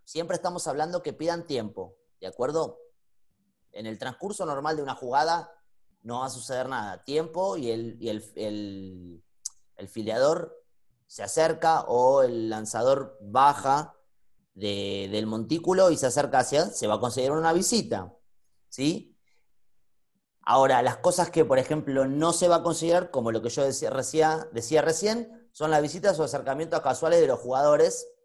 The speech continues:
¿sí? De cuadro con el lanzador sin que demoren el juego. ¿Qué quiere decir? Que por ahí, no sé, el jugador le hizo un gesto, vamos a hacer tal jugada, no vamos a, a considerar como que es una visita, ¿sí?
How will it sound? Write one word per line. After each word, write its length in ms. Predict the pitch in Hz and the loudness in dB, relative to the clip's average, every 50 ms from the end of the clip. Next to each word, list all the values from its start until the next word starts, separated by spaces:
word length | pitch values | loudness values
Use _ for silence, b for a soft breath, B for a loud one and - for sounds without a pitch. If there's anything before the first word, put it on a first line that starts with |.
| _ _ _ _ _ _ _ _ _ _ _ _ _ _ _ _ _ _ _ | _ _ _ _ _ _ _ _ _ _ _ _ _ _ _ _ _ _ _
¿sí? 340 | - - 120 143 165 175 | -18 -12 -8 -8 -8 -6
De 180 | 160 131 131 131 | -4 -6 -6 -2
cuadro 640 | - 170 170 165 170 185 208 226 226 - - - _ - | 2 2 4 4 4 2 2 0 -2 -4 -10 -20 _ -8
con 120 | 131 127 | -6 -6
el 80 | 131 131 | -4 -4
lanzador 320 | 131 131 - 160 185 185 | -4 0 2 2 2 0
sin 380 | - - - 170 180 202 214 208 | -2 -8 -8 -6 -6 -6 -8 -2
que 120 | - 156 | -2 0
demoren 360 | 135 127 127 139 160 160 147 | 0 0 -2 -2 -2 -2 -2
el 80 | 131 120 | -4 -6
juego. 520 | - - 170 160 135 110 95 92 90 - - _ _ _ _ _ _ _ _ _ _ _ _ | -4 2 4 4 6 4 2 -2 -8 -12 -18 _ _ _ _ _ _ _ _ _ _ _ _
¿Qué 140 | - 120 117 | -14 -12 -6
quiere 180 | 135 123 123 | -4 0 2
decir? 300 | 120 117 - 110 101 - | 2 0 0 -4 -8 -8
Que 120 | - 110 104 | -8 -8 -6
por 160 | 107 113 120 | -4 -2 2
ahí, 260 | 131 135 135 127 120 | 2 2 2 2 -2
no 100 | 117 120 | -4 -6
sé, 220 | 120 - 135 110 101 | -4 -2 -2 0 -2
el 80 | 101 | -2
jugador 640 | 107 - 117 117 117 120 127 135 139 139 131 - B B B B B | -6 -4 0 4 4 6 6 6 4 4 2 -2 B B B B B
le 120 | - 117 131 | -4 -4 -2
hizo 400 | 131 - - 135 127 127 127 127 | -2 2 4 6 8 8 8 6
un 220 | 131 139 139 - | 4 2 -2 -2
gesto, 640 | - 160 160 160 160 - 160 160 156 160 160 156 B B B B B B _ | 2 4 4 4 4 2 4 6 6 6 4 2 B B B B B B _
vamos 440 | - 123 135 147 143 131 123 123 - 107 | -2 -2 0 0 0 -4 -4 -6 -4 0
a 80 | 98 | 0
hacer 340 | 120 - - 143 127 131 - | 0 0 0 -2 -2 -4 -2
tal 120 | - 135 131 | -2 -4 -2
jugada, 640 | 131 139 139 139 147 170 185 190 196 - - - - - | 0 0 2 4 6 6 6 6 4 2 -2 -10 -18 -14
no 180 | 110 113 117 | -8 -6 0
vamos 320 | 113 120 123 123 120 - - | 0 0 0 0 -4 -4 0
a, 320 | 110 107 104 104 98 80 | 2 2 2 2 0 -2
a 80 | 104 - | -6 -8
considerar 460 | 104 101 101 - 98 101 104 110 104 | -10 -12 -12 -8 -6 -4 -4 -4 -4
como 200 | 107 110 104 98 | -4 -8 -8 -6
que 80 | 101 110 | -8 -10
es 100 | - 117 | -10 -8
una 120 | 107 98 | -10 -8
visita, 520 | 101 107 104 151 156 113 - 92 85 - _ | -6 -6 -4 -4 -4 -4 -4 -12 -16 -18 _
¿sí? 420 | - - 127 135 147 160 156 b | -16 -10 -6 -6 -6 -6 -8 b